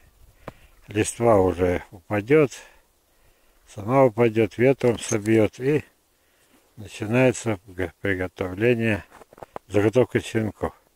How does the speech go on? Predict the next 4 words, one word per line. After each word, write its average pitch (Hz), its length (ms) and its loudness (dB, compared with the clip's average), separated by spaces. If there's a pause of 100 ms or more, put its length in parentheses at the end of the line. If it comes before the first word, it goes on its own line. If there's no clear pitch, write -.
(840)
Вот. 85 340 -12 (1400)
Ну, 127 300 -2 (240)
сами 107 220 -2
понимаете, 90 760 -8